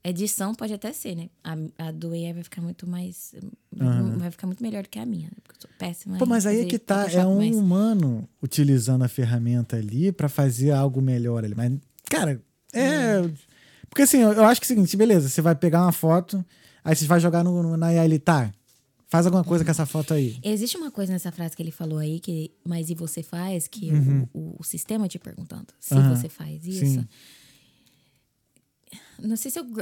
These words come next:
Speaker 1: organizar muito bem esse pensamento, mas, ahn, a gente tá muito acostumado a colocar na tecnologia as coisas que a gente quer que seja feitas. Por exemplo, construir uma sinfonia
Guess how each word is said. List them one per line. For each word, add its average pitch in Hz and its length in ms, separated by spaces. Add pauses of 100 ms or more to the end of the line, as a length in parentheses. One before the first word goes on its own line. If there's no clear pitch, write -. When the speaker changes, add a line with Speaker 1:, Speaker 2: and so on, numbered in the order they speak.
Speaker 1:
organizar 220 480
muito 202 240
bem 196 160
esse - 140
pensamento, 196 580
mas, 175 260 (280)
ahn, 180 540 (520)
a 185 100
gente 214 280
tá 226 140
muito 220 260
acostumado 175 840 (360)
a 180 80
colocar 180 520
na 190 200
tecnologia 180 680
as 170 100
coisas 180 220
que 175 100
a 175 40
gente 175 220
quer 175 220
que - 80
seja 170 240
feitas. - 480
Por 170 120
exemplo, 165 400
construir 175 460
uma 165 140
sinfonia 160 600